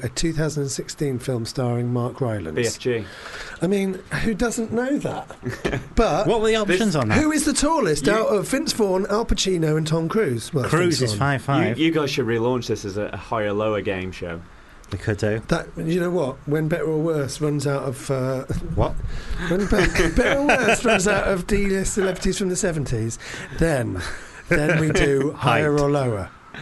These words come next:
Speaker 3: Yeah.
Speaker 1: Higher or shorter? Taller or shorter?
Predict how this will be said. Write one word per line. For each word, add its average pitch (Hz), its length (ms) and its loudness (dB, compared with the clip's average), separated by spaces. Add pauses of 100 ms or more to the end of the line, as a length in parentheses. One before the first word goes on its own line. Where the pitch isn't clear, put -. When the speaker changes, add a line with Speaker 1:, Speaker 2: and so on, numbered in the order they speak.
(180)
Speaker 3:
Yeah. 101 380 0 (400)
Speaker 1:
Higher 180 300 2
or 180 60 2
shorter? 147 560 -2 (480)
Taller 214 280 2
or 196 100 2
shorter? 135 480 -2